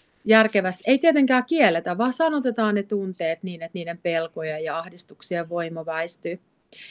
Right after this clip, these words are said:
Ja sit jokainen meistä suomalaisista voi olla älyllisesti silleen rakentaa sitä psykologista turvallisuutta, että meillä on vahva puolustus,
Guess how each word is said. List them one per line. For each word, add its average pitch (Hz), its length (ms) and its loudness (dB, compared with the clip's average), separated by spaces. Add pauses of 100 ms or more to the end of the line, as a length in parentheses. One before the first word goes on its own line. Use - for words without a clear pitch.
(160)
Ja 254 60 -2
sit 339 180 -2
jokainen 269 400 4
meistä 294 280 2
suomalaisista 226 920 4 (200)
voi 269 240 6
olla 233 500 4 (460)
älyllisesti 214 760 2
silleen 214 540 2 (120)
rakentaa 202 400 0
sitä 208 200 -4
psykologista 208 680 -2
turvallisuutta, 190 600 -4
että 196 120 -4
meillä 214 200 2
on 170 100 -10
vahva 196 460 -2
puolustus, 196 760 -6